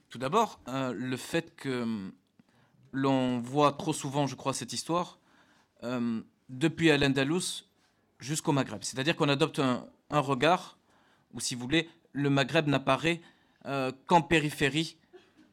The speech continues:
du raisonnement. Il n'est pas, si vous voulez, situé au centre. Si vous voulez, euh, je crois que, hum, ça, c'est pour l'histoire, euh, très succinctement, c'est, c'est ce que pour l'his-, c'est le cas pour l'histoire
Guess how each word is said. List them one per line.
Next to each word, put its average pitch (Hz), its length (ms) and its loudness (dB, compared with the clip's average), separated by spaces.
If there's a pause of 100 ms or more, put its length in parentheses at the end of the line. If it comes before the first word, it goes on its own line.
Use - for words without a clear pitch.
(220)
du 135 180 -2
raisonnement. 147 440 2 (400)
Il 131 120 0
n'est 131 80 0
pas, 131 680 6
si - 100 -8
vous 120 60 -8
voulez, 131 120 -4
situé 135 360 -2
au 131 60 2
centre. - 520 -4 (960)
Si - 220 -4
vous 139 140 -4
voulez, 151 340 -2 (200)
euh, 139 380 -2 (880)
je 135 60 -10
crois 175 200 -2
que, 175 120 -2
hum, 123 480 -2 (680)
ça, - 200 -4
c'est 165 120 0
pour 135 140 -4
l'histoire, 156 500 2
euh, 123 380 -4 (540)
très 156 160 0
succinctement, 143 500 -2
c'est, 139 240 -2
c'est - 120 -4
ce - 80 -6
que 123 280 0
pour 139 200 0
l'his-, 131 220 -2
c'est - 100 -2
le 127 80 0
cas 156 120 4
pour 143 140 -2
l'histoire 151 500 4